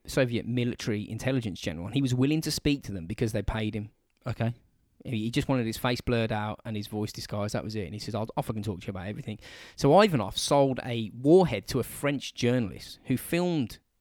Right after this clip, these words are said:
Speaker 1: he actually filmed the, the warhead, the, the journalist did, just, and wrote an article about it. He did it just for a crack, just to see if he could do it.
Speaker 2: Mm-hmm.
Speaker 1: And Vice heard about this and thought, "Fuck me, is this real? Let's go over and see if we can do the same and confirm that it's legit." Now, Ivanov works on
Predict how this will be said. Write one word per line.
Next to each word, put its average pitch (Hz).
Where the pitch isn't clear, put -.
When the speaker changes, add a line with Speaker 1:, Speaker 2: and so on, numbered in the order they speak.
Speaker 1:
he 156
actually 185
filmed 233
the, 113
the 131
warhead, 117
the, 123
the 180
journalist 135
did, 95
just, -
and 143
wrote 147
an 135
article 135
about 98
it. 107
He 143
did 220
it 190
just 143
for 117
a 110
crack, 117
just 127
to 131
see 139
if 120
he 113
could 110
do 147
it. -
Speaker 2:
Mm-hmm. 147
Speaker 1:
And 131
Vice 160
heard 196
about 104
this -
and 107
thought, -
"Fuck -
me, 139
is 123
this 185
real? 147
Let's 131
go 135
over 107
and 101
see -
if 113
we 107
can -
do 110
the 104
same 107
and 135
confirm 127
that 104
it's -
legit." 107
Now, 151
Ivanov 147
works 131
on 113